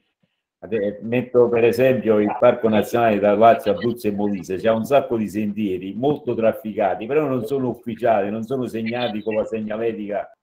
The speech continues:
del cai. E se casomai si fa male qualcuno, è assicurato o no?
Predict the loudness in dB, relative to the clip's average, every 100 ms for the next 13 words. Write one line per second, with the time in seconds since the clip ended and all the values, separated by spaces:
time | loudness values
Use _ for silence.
0 | _ -8 -6 -2 0 0 -6 -14 _ _
1 | _ _ _ -8 -8 -6 -10 2 2 2
2 | 0 2 0 -2 -2 -2 -2 -2 0 -2
3 | -2 -10 -8 -10 -12 _ _ _ _ _
4 | -16 -16 -14 -14 _ _ _ _ _ _
5 | _ _ _ _ _ _ _ -4 -2 -4
6 | -2 2 2 2 0